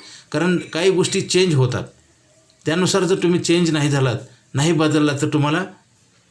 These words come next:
परिस्थिती इतकी वाईट येईल, आपल्याला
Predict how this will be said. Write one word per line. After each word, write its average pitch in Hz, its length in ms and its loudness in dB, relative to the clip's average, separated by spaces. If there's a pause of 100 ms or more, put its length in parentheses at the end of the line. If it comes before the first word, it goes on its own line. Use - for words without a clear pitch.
(140)
परिस्थिती 180 420 0
इतकी 170 220 0
वाईट 135 280 0
येईल, 95 180 -4 (1200)
आपल्याला 180 400 0